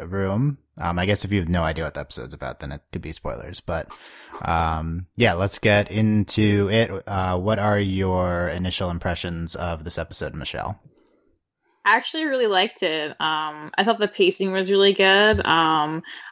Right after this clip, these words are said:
Speaker 2: I like that, like, 'cause it's kind of been building to this point where Steven has to, like, be thinking about this issue with his mom, and we've been getting, like, kind of him thinking about it a little bit in other episodes, but now he's, like, actually confronting it head on.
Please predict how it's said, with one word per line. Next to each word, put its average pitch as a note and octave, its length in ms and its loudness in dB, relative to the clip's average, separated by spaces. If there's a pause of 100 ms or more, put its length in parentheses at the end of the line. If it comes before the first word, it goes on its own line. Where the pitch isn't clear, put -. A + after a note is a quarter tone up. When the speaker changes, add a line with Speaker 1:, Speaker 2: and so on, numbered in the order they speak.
Speaker 2:
I G3+ 100 10
like G#3+ 360 8
that, C4+ 100 8
like, C#4 160 8
'cause B3+ 220 6 (120)
it's C4 220 4
kind F#4+ 300 8
of C4 60 2
been C4+ 180 6
building A3+ 460 4
to G3 80 -2
this G3+ 180 0
point A3 300 4
where F#3+ 80 2
Steven G3 400 2
has E3+ 280 2
to, F#3+ 100 2
like, E3 240 4 (140)
be F#3 100 0
thinking F3 400 2
about E3 320 2 (140)
this F3+ 220 2
issue F3 280 4
with E3 120 2
his E3 180 0
mom, D#3+ 400 6
and F#3 100 2
we've F#3+ 140 6
been F#3+ 180 4
getting, F#3+ 440 6
like, E3+ 360 2 (420)
kind D4 320 8
of C#4+ 80 6
him C#4 120 2
thinking A#3+ 260 0
about G#3 180 2
it - 20 0
a G3+ 60 2
little F#3+ 180 2
bit F#3 180 0
in F3+ 80 0
other E3 160 -2
episodes, E3 520 -2
but F#3 100 2
now F#3 140 6
he's, G3 180 2
like, F#3+ 160 4
actually F#3+ 480 4
confronting F3 560 0
it E3 140 2
head E3+ 160 4
on. D3+ 480 2